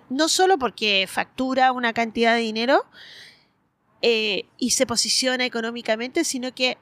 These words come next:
porque ha logrado resolver problemas que nadie más resolvió.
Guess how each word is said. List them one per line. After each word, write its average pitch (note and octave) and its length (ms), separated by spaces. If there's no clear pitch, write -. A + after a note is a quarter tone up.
porque B3+ 460
ha C#4+ 100
logrado D4+ 560
resolver B3+ 440
problemas A#3 500
que A#3 120
nadie G#3 260
más F#3 220
resolvió. - 540